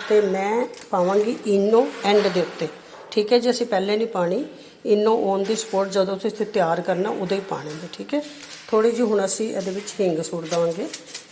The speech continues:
ਟੇਸਟ ਦੇ ਮੁਤਾਬਿਕ, ਤਾਂ ਕਿ ਕੋਈ ਵਾਈ ਵੀ ਨਾ ਰਹੇ ਚੀਜ਼ ਸਾਡੀ। ਥੋੜ੍ਹੀ ਜਿਹੀ ਹਲਕੀ ਜਿਹੀ ਹਿੰਗ ਵੀ ਪਾ ਦਾਂਗੇ ਵਿੱਚ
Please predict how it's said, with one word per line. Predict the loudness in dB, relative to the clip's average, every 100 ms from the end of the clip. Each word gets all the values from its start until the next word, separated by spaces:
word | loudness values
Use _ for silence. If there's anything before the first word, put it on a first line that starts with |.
| -4
ਟੇਸਟ | 0 0 -2 -4
ਦੇ | -2
ਮੁਤਾਬਿਕ, | 0 0 0 0 0
ਤਾਂ | 2 2 0
ਕਿ | 0
ਕੋਈ | 2 2
ਵਾਈ | 4 2 2
ਵੀ | 2
ਨਾ | 2
ਰਹੇ | 4 0
ਚੀਜ਼ | 0 -4 -2
ਸਾਡੀ। | -2 -2 -6 -8 -14 -12 -12 -10 -12 -14 -4
ਥੋੜ੍ਹੀ | -2 0
ਜਿਹੀ | -2
ਹਲਕੀ | -2 -2 -2 -8
ਜਿਹੀ | -4 -2
ਹਿੰਗ | -2 -2
ਵੀ | -4
ਪਾ | -4 -6 -6
ਦਾਂਗੇ | -6 -4
ਵਿੱਚ | -6 -6